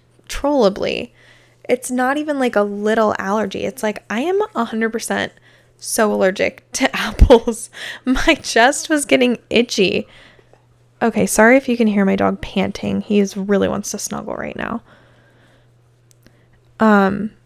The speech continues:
but yeah, how crazy is that? I, I could not believe that. I didn't know that was a thing. So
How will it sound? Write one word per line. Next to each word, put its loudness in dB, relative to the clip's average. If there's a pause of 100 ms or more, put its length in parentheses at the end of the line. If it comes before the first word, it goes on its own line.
(160)
but -4
yeah, -6 (160)
how 4
crazy 2
is 0
that? 2
I, 2
I 4
could -2
not 4
believe 0
that. 2
I 0
didn't 0
know 2
that 4
was -2
a -4
thing. -8
So -4